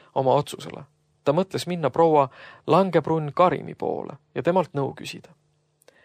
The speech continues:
Aga esimene kord tuli ta ukse tagant tagasi, sest viimasel silmapilgul tundus minek ja nõu küsimine mõttetuna. "Mis nõu võib Iida mulle anda," mõtles Karin, "sest ega ma ometi kõike või temale tunnistada."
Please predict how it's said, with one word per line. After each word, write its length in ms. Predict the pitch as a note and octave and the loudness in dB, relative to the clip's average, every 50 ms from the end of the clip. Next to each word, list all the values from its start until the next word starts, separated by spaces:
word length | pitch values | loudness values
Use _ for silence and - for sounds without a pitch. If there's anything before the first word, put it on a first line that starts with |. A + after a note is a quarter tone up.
| _ _ _ _ _ _ _ _ _ _ | _ _ _ _ _ _ _ _ _ _
Aga 160 | - C3+ C3 D#3+ | -2 2 4 4
esimene 440 | G3 G#3+ F#3+ G#3 F#3+ F3+ F3 F3 | 4 4 2 0 0 0 0 0
kord 340 | D#3+ - F#3 F#3+ F3+ D#3+ - _ | 2 2 2 2 2 0 -2 _
tuli 240 | - F#3 F#3+ E3+ | -4 -2 0 0
ta 100 | D3+ D#3+ | 2 2
ukse 280 | E3+ G3 - - - E3 | 2 2 0 -2 0 0
tagant 300 | D3 D#3 D#3+ D#3 C3+ - | 0 0 -2 -4 -2 0
tagasi, 400 | - G#3 G#3 G3 D#3+ C#3+ D3 D3+ C#3+ - _ _ _ _ _ _ _ _ _ _ _ _ - - _ - - _ | 0 2 2 2 0 0 -2 -6 -8 -12 _ _ _ _ _ _ _ _ _ _ _ _ -20 -20 _ -20 -20 _
sest 200 | _ - A#2+ A#2 | _ -6 -6 -2
viimasel 420 | - F#3+ A3 G#3+ G3 F3 D3+ E3 D3+ | -2 -2 0 2 2 2 2 0 -2
silmapilgul 600 | C#3+ G3 G#3 G3 F#3 E3 D#3 F3 D#3+ D3 D#3+ D3+ | -4 -4 0 2 2 2 2 -2 -2 -2 -4 -4
tundus 400 | C#3+ - F#3 F3+ E3+ D3 C#3 - | -2 -2 -2 -2 -2 -6 -8 -4
minek 340 | F3 F#3+ G3 F#3 D#3 - - | -2 0 0 0 0 -2 -4
ja 60 | D3 | -2
nõu 200 | D3 E3 F3+ E3 | -2 0 -2 -2
küsimine 500 | C#3+ - D3+ C#3+ D#3 D3 C#3+ D3+ D3 C#3+ - _ _ _ _ | -4 -6 -8 -6 -6 -6 -4 -4 -4 -6 -8 _ _ _ _
mõttetuna. 600 | - C#3+ C#3 C3 - - - _ - - - - - _ _ _ _ _ _ _ _ _ _ | -2 -2 -2 -2 -2 -8 -10 _ -18 -20 -18 -20 -20 _ _ _ _ _ _ _ _ _ _
"Mis 180 | - F3+ - - | -4 -4 -2 2
nõu 280 | F#3+ G#3+ A3 F#3+ D#3 C#3 | 4 4 4 4 4 4
võib 240 | E3 F3+ F3 C3+ C#3 | 2 2 2 0 -4
Iida 340 | E3+ F#3 F3+ - D3+ C3+ | -4 -6 0 2 2 2
mulle 260 | C3 C3+ C#3+ C#3+ C3+ D3 | 2 0 -2 -2 0 0
anda," 360 | E3 E3+ C#3+ B2 A2+ B2 B2 - - - - - - _ | 0 0 -2 -2 -2 -2 -2 -2 -10 -20 -20 -20 -10 _
mõtles 260 | - C#3 - - C3 - | -4 -2 -2 -2 -6 -2
Karin, 380 | - D#3 E3 E3 D3 C3+ B2+ - _ _ _ _ _ _ | 0 0 2 2 0 -4 -6 -12 _ _ _ _ _ _
"sest 200 | _ - C#3 - | _ -8 0 2
ega 180 | - G#3 G3 F3+ | 4 4 4 4
ma 100 | E3 F3+ | 4 4
ometi 320 | G3 G3+ F#3 D#3+ - - | 2 2 2 0 -2 -2
kõike 300 | D#3 G3+ G3 G3 - - D#3+ | 2 2 2 2 0 -2 -2
või 120 | D#3+ F3 D#3+ | 0 0 0
temale 300 | F#3+ F#3 F3 E3 D#3 D3+ | 0 0 0 -2 -2 -2
tunnistada." 600 | - F#3 E3+ - - - - - - - - D3+ | -4 -6 -8 -8 -10 -12 -12 -12 -16 -18 -18 -20